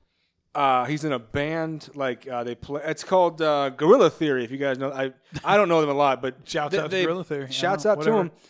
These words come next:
Speaker 1: They're a reggae band. They play on Main Street and stuff.
Speaker 2: Oh,
Speaker 1: Um,
Speaker 2: cool.
Speaker 1: yeah, th-, th-, he, Steve is a
Speaker 2: Matt
Speaker 1: cool
Speaker 2: loves
Speaker 1: dude.
Speaker 2: reggae.
Speaker 1: Steve is a cool, cool dude. But Steve's got some amazing theories, and I mean amazing
Speaker 2: Ah.
Speaker 1: in italics because amazing.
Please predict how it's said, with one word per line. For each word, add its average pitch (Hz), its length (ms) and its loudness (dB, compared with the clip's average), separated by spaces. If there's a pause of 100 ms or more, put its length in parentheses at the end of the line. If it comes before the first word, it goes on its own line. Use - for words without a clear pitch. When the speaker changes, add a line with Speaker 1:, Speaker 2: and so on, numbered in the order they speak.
(460)
Speaker 1:
They're 170 220 4
a - 20 2
reggae 170 360 2
band. 156 240 2
They 147 60 0
play 139 420 2
on 131 180 -4
Main 131 160 -6
Street 127 220 -8
and 120 60 -14
stuff. - 500 -6
Speaker 2:
Oh, 269 120 -6
Speaker 1:
Um, 123 140 -4
Speaker 2:
cool. 110 180 -6 (160)
Speaker 1:
yeah, 196 160 4
th-, 170 220 -10
th-, 180 140 -8
he, 247 320 -4
Steve 302 240 0
is 214 80 -2
a 143 40 -4
Speaker 2:
Matt 190 140 2
Speaker 1:
cool 160 80 4
Speaker 2:
loves 180 240 2
Speaker 1:
dude. 151 80 -2
Speaker 2:
reggae. 139 160 -8 (380)
Speaker 1:
Steve 247 240 -2
is 196 80 0
a 165 40 -4
cool, 190 280 0
cool 175 180 2
dude. 135 220 -2 (360)
But 160 320 -2
Steve's 185 300 -8
got 165 260 0
some 147 100 -12
amazing 135 920 -4
theories, 131 600 -2 (320)
and 131 280 -8
I 139 120 -2
mean 151 140 -2
amazing 147 480 -2
Speaker 2:
Ah. 135 120 -2
Speaker 1:
in 135 120 -8
italics 139 580 -4
because 127 380 -10 (340)
amazing. 135 560 -4